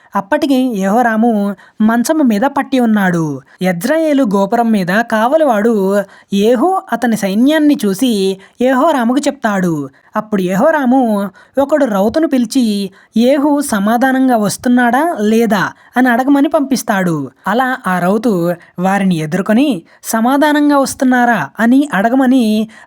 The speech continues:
రాజు నన్ను పంపాడు అని చెప్పగా, "ఏహూ, నీకు సమాధానంతో ఏం పని? నా వెనకకు రమ్మని" చెప్పగా ఏహూ వెనక్కి వస్తాడు. అలా యెహోరాము రెండవ రౌతును కూడా పంపించగా ఏహూతో కలిసిపోతాడు.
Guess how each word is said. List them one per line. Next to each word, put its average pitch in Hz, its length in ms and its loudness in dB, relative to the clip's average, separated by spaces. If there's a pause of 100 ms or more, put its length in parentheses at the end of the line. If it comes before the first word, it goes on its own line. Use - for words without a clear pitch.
రాజు 240 360 0
నన్ను 269 260 2
పంపాడు 196 520 -2
అని 240 160 2 (100)
చెప్పగా, 208 580 0 (300)
"ఏహూ, 208 460 0 (320)
నీకు 294 340 2
సమాధానంతో 262 800 0
ఏం 247 280 2
పని? 240 420 2 (240)
నా 226 160 2
వెనకకు 247 440 0
రమ్మని" 226 420 2
చెప్పగా 202 640 -2 (240)
ఏహూ 262 340 4
వెనక్కి 208 400 -2
వస్తాడు. 185 680 -2 (300)
అలా 254 160 0
యెహోరాము 240 920 2 (200)
రెండవ 208 360 2
రౌతును 254 340 0
కూడా 233 240 0
పంపించగా 196 800 -2 (300)
ఏహూతో 269 480 2
కలిసిపోతాడు. 208 960 -2